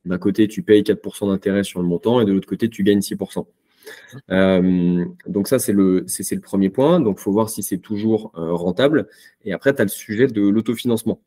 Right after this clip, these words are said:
C'est-à-dire que tu peux très bien avoir un projet qui est rentable, c'est-à-dire que le rendement de ton bien est plus élevé que le rendement du crédit. Donc, tu gagnes de l'argent, mais t'as quand même un cash flow négatif. Parce qu'en termes de trésorerie, tu vois, tu t'en-, tu t'enrichis par le remboursement de ton crédit.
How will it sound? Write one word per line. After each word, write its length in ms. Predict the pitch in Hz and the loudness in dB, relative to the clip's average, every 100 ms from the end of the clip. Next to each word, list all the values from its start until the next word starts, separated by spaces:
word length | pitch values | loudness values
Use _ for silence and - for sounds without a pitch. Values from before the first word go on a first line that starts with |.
| _ _ | _ _
C'est-à-dire 340 | - 95 90 | -2 -2 -2
que 100 | 101 | -6
tu 180 | - 98 | -6 -6
peux 140 | 110 | -6
très 200 | 104 127 | -2 0
bien 240 | 123 123 120 | 2 2 2
avoir 520 | - 87 104 104 90 | -2 0 4 4 2
un 420 | 85 85 82 80 | -2 -4 -4 -6
projet 400 | - - 95 101 | -10 -6 -2 0
qui 140 | - | 0
est 20 | 82 | -2
rentable, 460 | 87 101 156 123 - _ | 0 2 2 0 -6 _
c'est-à-dire 500 | - 92 92 110 - | -8 -2 0 0 -2
que 100 | 98 | -2
le 120 | 90 | 0
rendement 480 | 90 101 110 117 117 | 2 4 4 6 4
de 60 | 113 | 2
ton 200 | 110 104 | -2 -2
bien 300 | 107 110 110 _ _ | 0 -2 -6 _ _
est 80 | - | -18
plus 260 | - 151 | -4 -2
élevé 260 | 127 117 123 | 0 2 0
que 120 | 113 | 0
le 60 | 92 | -2
rendement 260 | 90 95 | -2 -2
du 80 | 92 | -4
crédit. 400 | - 95 117 185 - | -6 -4 -2 -2 -6
Donc, 160 | 87 87 | -14 -12
tu 160 | - | -8
gagnes 240 | 98 120 113 | 0 0 2
de 100 | 104 | 0
l'argent, 400 | 92 92 135 175 _ _ _ - | 0 -2 -4 -6 _ _ _ -10
mais 60 | 95 | -6
t'as 140 | 95 | -2
quand 80 | 143 | 0
même 120 | 139 | 0
un 80 | 104 | 0
cash 220 | 113 - | -4 -4
flow 100 | 123 | -2
négatif. 520 | 120 117 - 101 - _ _ | 0 0 -2 -12 -14 _ _
Parce 160 | 87 | -20
qu'en 200 | - 117 | -8 -6
termes 180 | 104 101 | -4 -4
de 80 | 98 | -4
trésorerie, 680 | 98 - 98 98 98 120 170 - _ _ _ | -6 -6 -2 0 2 2 0 -4 _ _ _
tu 80 | - | -6
vois, 100 | 117 | -6
tu 180 | - 104 | -6 -4
t'en-, 280 | 113 107 | 2 2
tu 120 | 104 - | 0 -2
t'enrichis 540 | 107 110 107 - 127 | 0 0 0 -4 -4
par 260 | - 110 104 | -2 -2 0
le 140 | 92 | -2
remboursement 560 | 90 104 101 - 107 107 | -2 -4 -4 -6 -2 -2
de 60 | |
ton 140 | 101 101 | -2 -6
crédit. 360 | - 101 175 | -2 0 0